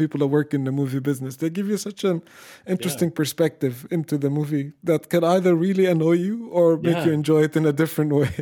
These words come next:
Speaker 1: <laughs>
Speaker 2: Exactly, exactly. But, like, definitely let you see it in a different way. That's for sure. They'll, they'll call out, like, shots or framing or composition or whatever, things that you,
Speaker 1: Yeah.
Speaker 2: you normally just would glance over and feel, but don't, don't understand,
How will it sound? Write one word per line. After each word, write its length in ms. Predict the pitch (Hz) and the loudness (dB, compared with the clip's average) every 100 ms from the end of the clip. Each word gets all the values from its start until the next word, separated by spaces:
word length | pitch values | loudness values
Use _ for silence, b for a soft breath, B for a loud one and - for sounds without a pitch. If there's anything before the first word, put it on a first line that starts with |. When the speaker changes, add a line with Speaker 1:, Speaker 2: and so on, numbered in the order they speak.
| 143 | -10
Speaker 1:
<laughs> 140 | - | -2
Speaker 2:
Exactly, 800 | 226 247 233 135 156 190 160 104 101 117 | 0 0 0 -2 -2 -2 -2 -4 -8 -10
exactly. 640 | 107 127 135 117 104 104 _ 120 | -4 -6 -6 -10 -12 -16 _ -2
But, 160 | 139 - | 0 0
like, 120 | 131 110 170 | -2 4 4
definitely 380 | 185 165 139 | 6 0 2
let 140 | 127 - | 0 0
you 120 | 120 | -4
see 280 | - - 190 113 | -4 -2 2 0
it 140 | - - | 0 -10
in 120 | 127 | -8
a 60 | 104 98 | -8 -8
different 260 | - 98 - | -12 -16 -16
way. 80 | 107 117 | -8 -6
That's 160 | 117 - | -6 -8
for 80 | 101 | -12
sure. 200 | - - 113 | -14 -12 -6
They'll, 280 | 113 113 - | -6 -6 -2
they'll 220 | 120 117 147 | -2 0 2
call 140 | 143 127 | 2 2
out, 120 | 117 - 107 | 0 -2 -6
like, 140 | 101 | -6
shots 480 | - 117 101 104 - | -8 -6 -6 -6 -10
or 80 | 95 | -10
framing 460 | - 104 104 104 | -8 -8 -8 -10
or 140 | 98 95 | -10 -12
composition 500 | - 98 98 110 - 107 104 | -16 -12 -10 -8 -8 -8 -8
or 80 | 98 | -6
whatever, 320 | 107 113 117 | -6 -4 -6
things 240 | 110 151 | -4 -2
that 220 | 139 117 - B B B _ _ - | 0 0 -4 B B B _ _ -14
you, 180 | 113 120 | -8 -2
Speaker 1:
Yeah. 140 | 180 | 0
Speaker 2:
you 200 | 120 110 110 | 0 -2 0
normally 300 | 131 123 113 | 2 2 0
just 220 | 117 - | -4 -6
would 140 | 101 | -8
glance 320 | 107 113 110 117 | -6 -4 -4 -4
over 340 | 104 95 92 - | -4 -6 -8 -10
and 120 | 110 | -12
feel, 560 | - 269 269 151 92 - | -4 2 6 6 4 -2
but 160 | - - | -4 0
don't, 220 | 131 127 - _ | 0 -2 -6 _
don't 220 | - 117 107 | -4 -2 -4
understand, 480 | 98 - 117 92 | -8 -8 -8 -10